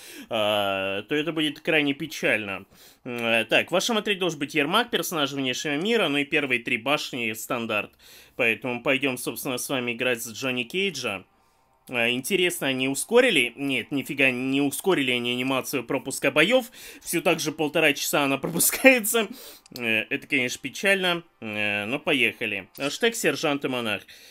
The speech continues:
Насчет фризов, я думаю, вы сами все увидите во время матчей. И причем, чем больше ты играешь матчей, тем, э, чаще эти фризы происходят. Я не знаю,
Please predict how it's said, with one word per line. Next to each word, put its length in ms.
Насчет 320
фризов, 480
я 80
думаю, 280
вы 80
сами 340
все 220
увидите 500
во 120
время 300
матчей. 600
И 80
причем, 460
чем 320
больше 400
ты 160
играешь 400
матчей, 500
тем, 400
э, 160
чаще 560
эти 160
фризы 400
происходят. 640
Я 60
не 120
знаю, 300